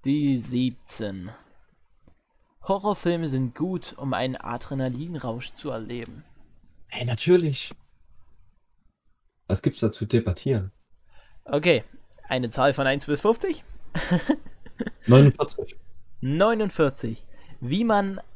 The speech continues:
Speaker 1: einen Kult schafft, den leicht viele dumme Menschen folgen. Okay, wie macht, wie schafft man einen Kult, dem viele dumme Menschen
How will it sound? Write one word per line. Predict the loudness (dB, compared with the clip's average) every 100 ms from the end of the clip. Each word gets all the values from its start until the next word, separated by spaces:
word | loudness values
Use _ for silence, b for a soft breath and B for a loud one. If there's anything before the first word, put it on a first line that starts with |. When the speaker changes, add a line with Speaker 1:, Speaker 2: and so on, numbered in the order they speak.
| -16 -14 0
Speaker 1:
einen | 2 2 0 -2 -6 -12
Kult | -4 2 2 0
schafft, | -6 -6 -6 -8 -16 -18 -18 -20 -4
den | 0 2 0 -2 -4 -8 -10 -14 -14 -6
leicht | -2 2 0 0 -6 -8
viele | -6 2 2
dumme | 2 -2
Menschen | 0 -2 -4 -8
folgen. | -4 4 4 4 -4 -14 _ _ _ _ -20 _ -20 -20 -20 -20 -20 -18 -18 -16 -16 -12
Okay, | -4 0 0
wie | -2
macht, | -4 -8 B B
wie | -6 -4
schafft | 0 0 0 0
man | 0
einen | 0 -2
Kult, | -6 -2 -2 -2 -4
dem | -2 -2 -4 -4 -6 -6 -6
viele | -4 -2 -4
dumme | -6 -4
Menschen | -2 -2 -4 -4 -4 -6